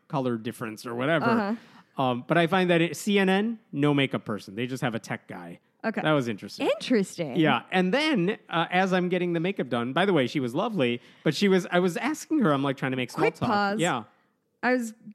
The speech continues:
Speaker 2: trying to look up your YouTube thing
Speaker 1: Uh-huh.
Speaker 2: for, I wanted to see your face from the
Speaker 1: Uh-huh.
Speaker 2: last time. When you Google Hemant Mehta,
Speaker 1: Oh, no.
Speaker 2: the first com-, the first thing is Hemant Mehta wife.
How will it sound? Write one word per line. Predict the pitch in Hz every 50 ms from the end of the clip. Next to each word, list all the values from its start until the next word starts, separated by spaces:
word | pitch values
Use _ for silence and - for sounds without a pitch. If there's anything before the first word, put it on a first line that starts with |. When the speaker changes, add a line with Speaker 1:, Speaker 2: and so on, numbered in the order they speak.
| _ _ _ _ -
Speaker 2:
trying | - 262 254 247
to | 247
look | 233 226 220 214 233
up | 214 196
your | 208 208 196
YouTube | 202 196 190 202 - 240 233 247 233
thing | 247 277 262 254 269 269 262 254 247 233
Speaker 1:
Uh-huh. | 226 220
Speaker 2:
for, | 226 214 208 - - -
I | - 208
wanted | 202 202 202 202
to | 196
see | - - 214
your | 190 180
face | 180 185 170 180 196 -
from | - -
the | 240 226
Speaker 1:
Uh-huh. | 226 233 226
Speaker 2:
last | 233 233 -
time. | - 277 247 247 247 254 254 262 - - _ _ _ _ _ _ _ _ _ _ _ _ _ _ _ _ _
When | - 247 247 262 254
you | 254 254 254 214
Google | 196 185 247 294 320 262 349 339 349 294
Hemant | 254 - 247 269 277 -
Mehta, | 190 214 208 190 160 139 127 139 165 220 - -
Speaker 1:
Oh, | 120
no. | 113 107 107 104 101 101 101 98 _
Speaker 2:
the | - 226 240
first | 226 - - - 233 233 285 311 - - -
com-, | - 262 254 247 254 240 -
the | 233 220 240
first | 226 - 247 254 262 - - - - - _ _ _ _ _ _ _ _ _ _ -
thing | - - - 220 214 220 233 247 262
is | 262 - 202 196 170
Hemant | 220 240 262 254 240
Mehta | 175 214 214 208 196
wife. | 180 170 170 170 120 - - - - - -